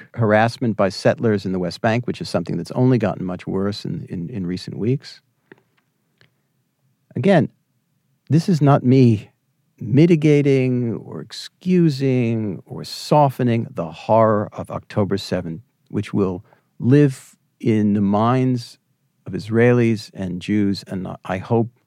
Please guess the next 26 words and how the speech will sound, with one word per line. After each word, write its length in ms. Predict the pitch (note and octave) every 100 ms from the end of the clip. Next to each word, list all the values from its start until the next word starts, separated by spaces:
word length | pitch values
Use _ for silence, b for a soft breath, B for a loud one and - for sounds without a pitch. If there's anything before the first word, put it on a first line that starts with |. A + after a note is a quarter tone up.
| _ _
in 100 | - F#2
the 80 |
world 500 | F#2+ C#3 G3 C3 F#2+
generally, 640 | F#2 D3+ F#3+ C3+ G2 F#2+ G#2 _ _ _ _ _ _
with 340 | B2 A2+ A2 -
extraordinary 880 | A#2 - C3+ C#3+ E3 B2+ G2+ F#2+ D2 - _ - G#2
grief 340 | G#2 G#2+ A2+
and 220 | - G2
bitterness, 580 | F#2 G#2+ G2+ F2 - - -
and 360 | F#2+ F2 - - _ _ _ _ _
it's 160 | - -
a 40 |
historic 600 | G2 G2+ - E3 D3 G#2
event. 360 | G#2 E3 A#2+ E2 _ _ _ _
But 140 | C3+ B2+ -
other 200 | E3 F3
things 360 | D3+ C3+ B2
are 60 | A2+
true 300 | - C3 A#2+
as 140 | A2
well. 380 | G2+ G2 E2 C#2 _ _ _ -
It's 200 | B2 -
not 180 | D3+ D#3+
a 40 |
matter 240 | D3 C3
of 160 | A2 G2+